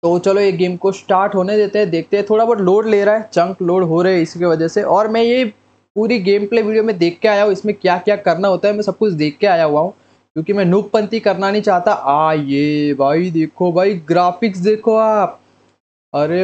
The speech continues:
भाई साहब, क्या तगड़े वाले graphics आ रहे हैं। और मैं अपना बंदा दिखा देता हूँ आप लोगों को पहले। भाई, बंदा कैसे दिखाते हैं मेरे को, वो भी, वो भी नहीं पता भाई कि बंदा आपने कैसे दिखा। आ, ये, ये देखो, ये देखो भाई, ये अपना बंदा, भाई देखो, skin देखो भाई, कैसी खतरनाक skin लग रही है ना भाई, एकदम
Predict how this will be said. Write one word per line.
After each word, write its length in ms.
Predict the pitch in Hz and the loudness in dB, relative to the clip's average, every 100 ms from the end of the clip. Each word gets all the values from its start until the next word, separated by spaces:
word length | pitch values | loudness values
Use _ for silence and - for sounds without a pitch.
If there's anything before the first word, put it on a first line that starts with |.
| 165 | -2
भाई 240 | 156 160 165 | 0 0 0
साहब, 260 | 196 190 - | -2 -4 -2
क्या 240 | 160 180 190 - | 0 0 0 -2
तगड़े 280 | 156 165 185 | -2 0 0
वाले 240 | 185 185 | 2 0
graphics 460 | 165 156 160 190 202 | 0 -2 -2 -4 0
आ 100 | 185 | 2
रहे 100 | 196 | 2
हैं। 60 | |
और 60 | 196 | 0
मैं 60 | 202 | 0
अपना 160 | 202 | 2
बंदा 280 | 190 160 180 | 0 2 0
दिखा 260 | 185 185 170 | 0 0 0
देता 200 | 165 165 | 2 2
हूँ 80 | 160 | 0
आप 180 | 156 | 0
लोगों 180 | 160 160 | -2 -2
को 100 | 160 | -2
पहले। 280 | 156 147 175 | 0 0 0
भाई, 640 | 208 _ _ _ _ - 160 | -2 _ _ _ _ -4 -2
बंदा 260 | 156 160 | 0 0
कैसे 240 | 185 180 190 | -2 -2 -2
दिखाते 360 | 160 170 160 | -2 -2 0
हैं 160 | 240 156 - _ 151 | -2 -4 -10 _ -10
मेरे 120 | 156 | -8
को, 120 | 180 | -2
वो 160 | 175 170 | -2 -2
भी, 180 | 196 190 170 _ _ - | -2 -4 -6 _ _ -4
वो 100 | 156 | -2
भी 120 | 196 | 0
नहीं 100 | 233 | 0
पता 240 | 233 180 180 | 0 0 0
भाई 140 | 196 | 0
कि 100 | 214 | 0
बंदा 260 | 190 185 202 | -2 0 -2
आपने 160 | 202 208 | -2 -2
कैसे 260 | 175 175 | -2 -2
दिखा। 200 | 170 160 160 | -4 -2 0
आ, 120 | 160 | 0
ये, 280 | 151 143 131 | 0 0 2
ये 180 | 156 | 0
देखो, 340 | 160 151 127 117 _ _ _ _ _ _ | 0 -2 -4 -8 _ _ _ _ _ _
ये 120 | 165 | 0
देखो 260 | 190 202 214 | 0 2 2
भाई, 180 | 185 214 | 2 0
ये 140 | 226 | 2
अपना 240 | 220 202 196 | 0 0 0
बंदा, 300 | 185 175 185 | 0 2 2
भाई 240 | 147 170 190 | 2 0 0
देखो, 260 | 170 185 175 | 0 0 -4
skin 320 | - 214 226 | -2 -2 2
देखो 260 | 214 208 190 | 2 2 2
भाई, 180 | 214 214 | 0 0
कैसी 340 | - 185 - | -2 -2 -4
खतरनाक 540 | - 170 190 185 196 190 | -4 0 0 0 -2 -4
skin 280 | - 185 | -6 -2
लग 200 | 180 156 | 0 0
रही 120 | 180 190 | 0 0
है 80 | |
ना 120 | 208 269 | 0 0
भाई, 300 | 254 233 202 | 0 0 0
एकदम 400 | 175 175 202 | -2 -2 -4